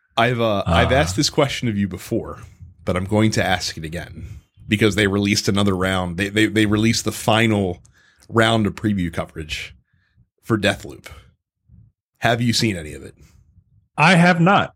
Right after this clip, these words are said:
Speaker 2: I, I, there's something about, like, the, the fact that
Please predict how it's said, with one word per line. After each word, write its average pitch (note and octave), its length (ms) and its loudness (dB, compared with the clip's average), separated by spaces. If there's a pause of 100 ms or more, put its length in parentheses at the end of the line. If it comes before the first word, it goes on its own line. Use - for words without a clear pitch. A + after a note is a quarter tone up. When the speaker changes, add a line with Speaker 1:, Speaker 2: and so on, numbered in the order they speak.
(260)
Speaker 2:
I, C#3+ 380 4
I, C3 160 0
there's C#3+ 240 2
something F#3+ 420 -2
about, D3 460 0 (160)
like, A#2+ 520 -4
the, B2+ 320 -4 (280)
the B2 120 0
fact C#3 380 2
that B2+ 260 4